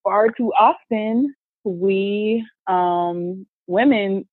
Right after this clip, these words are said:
particularly, are told, like, "Oh, just be there for your man, have his back, whoomty whoomp." Um, because a lot of people still think, like, being single is some kind of failure. But, like, being in a relationship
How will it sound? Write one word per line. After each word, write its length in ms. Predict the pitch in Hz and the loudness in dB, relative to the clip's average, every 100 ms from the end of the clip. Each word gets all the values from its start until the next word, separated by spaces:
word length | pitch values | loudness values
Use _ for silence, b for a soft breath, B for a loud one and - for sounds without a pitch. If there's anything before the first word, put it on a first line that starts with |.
| _ - | _ -6
particularly, 640 | 190 311 233 202 208 214 | -4 -2 0 0 0 0
are 180 | 170 180 | 2 0
told, 720 | - 190 190 190 190 190 190 - B B B - | 0 2 4 4 4 2 0 -6 B B B -10
like, 160 | 170 170 | -10 -6
"Oh, 440 | 208 247 254 254 | -4 -2 2 2
just 260 | 220 208 180 | 2 0 -2
be 160 | 240 247 | -2 2
there 160 | 240 | 2
for 100 | 233 | 0
your 180 | 233 233 | -2 -2
man, 420 | 233 233 226 226 226 | -2 -2 -2 -2 0
have 260 | 220 226 | 0 2
his 100 | 220 | 0
back, 480 | 196 202 214 220 208 - | 0 2 4 4 2 -2
whoomty 360 | 208 226 202 190 | -8 -8 -10 -6
whoomp." 320 | 226 233 226 - B B B B - 196 | -4 -2 -6 -12 B B B B -4 0
Um, 680 | 190 180 170 165 160 160 - _ _ _ _ 185 | 2 2 0 -2 -6 -8 -12 _ _ _ _ -6
because 720 | 208 185 220 196 190 190 185 - _ _ _ B B B - | -6 0 4 6 6 6 2 -6 _ _ _ B B B -4
a 60 | |
lot 200 | 185 185 196 | 0 2 2
of 40 | |
people 240 | 226 202 196 | 0 -4 -4
still 240 | - 202 196 | 0 -2 -2
think, 180 | 202 196 | -6 -2
like, 240 | 185 170 | -2 -2
being 300 | 180 196 196 190 | -2 -2 -4 -6
single 340 | 214 208 185 | -4 -2 -2
is 80 | 185 | -4
some 140 | 190 185 | -6 -6
kind 200 | 190 175 | -4 -4
of 80 | 156 - | -6 -2
failure. 680 | 185 349 311 165 - - - b b b b - | 2 2 2 -2 -6 -12 -14 b b b b 0
But, 100 | 220 | 4
like, 300 | 208 190 180 | 4 2 -2
being 320 | 202 233 240 | -2 0 -2
in 120 | - | -4
a 80 | 202 | -4
relationship 680 | 190 185 208 208 196 190 | -2 0 -2 -2 -4 -2